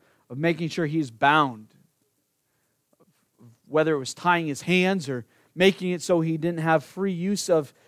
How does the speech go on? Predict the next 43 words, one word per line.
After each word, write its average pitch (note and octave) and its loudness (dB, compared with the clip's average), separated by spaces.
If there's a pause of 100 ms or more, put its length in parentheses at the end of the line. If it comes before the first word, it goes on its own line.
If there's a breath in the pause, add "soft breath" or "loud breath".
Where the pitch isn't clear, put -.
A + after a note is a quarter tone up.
(160 soft breath)
of C#3+ -14
his D3 -6
arms. F#3 -2 (840)
They E3+ 6
were G#3 4
very F3+ 2
serious. B2 -10 (1600)
Judas F3 0
kisses E3+ 0
Jesus, C3 -6
and B2+ -12
the C3+ -6
mob D#3 6
arrests D#3 2
him C3 -4
in B2+ -8
verse C3 -8
forty-six. C#3 -8
They D3 -2
lay E3 4
hands F3 -4
on C#3+ -6
him C#3 -6
and, C#3 -8 (280 soft breath)
and D3+ -8
seize G3+ 0
him. D#3+ -4
These E3+ -2
soldiers G3 0
and D#3 -8
temple F#3+ -4
guards, D#3+ 2
whether E3+ 0 (260 soft breath)
they F#3 4
were E3+ 4
Jewish F#3+ 4
or E3+ 2
Roman, E3 0
they E3+ 0
have G3+ 2
completely G#3+ -2
rejected D#3 -2
Jesus. A#2 -14